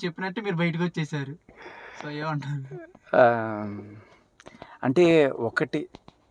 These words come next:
Speaker 2: నేను నాకు ఒక్క రోజు గ్యాప్ ఇచ్చి బిడ్డను చూసుకోవడానికి టైమ్ ఇచ్చి ఉంటే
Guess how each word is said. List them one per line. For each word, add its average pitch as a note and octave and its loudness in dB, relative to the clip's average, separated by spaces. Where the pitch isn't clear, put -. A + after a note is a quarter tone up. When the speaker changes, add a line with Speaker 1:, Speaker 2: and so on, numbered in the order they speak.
Speaker 2:
నేను A2 -6
నాకు A#2+ 0
ఒక్క A#2 -4
రోజు A2+ 0
గ్యాప్ G#2+ -4
ఇచ్చి - -12
బిడ్డను G2+ -8
చూసుకోవడానికి F#2+ -10
టైమ్ F#2+ -10
ఇచ్చి A2+ -16
ఉంటే C3 -14